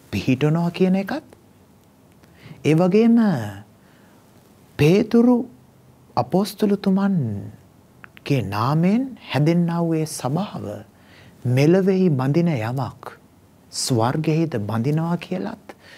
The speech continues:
මෙලොවෙහි මුදන යමක් ස්වර්ගයේද මුදනවා කියලත්. මේ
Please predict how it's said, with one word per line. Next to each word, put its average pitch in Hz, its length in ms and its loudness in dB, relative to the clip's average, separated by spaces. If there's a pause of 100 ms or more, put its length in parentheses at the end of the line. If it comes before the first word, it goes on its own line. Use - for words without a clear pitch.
(220)
මෙලොවෙහි 175 840 4 (320)
මුදන 151 480 2
යමක් 95 580 -8 (480)
ස්වර්ගයේද 123 880 -6 (360)
මුදනවා 110 480 -6
කියලත්. - 560 -18 (920)
මේ 160 580 0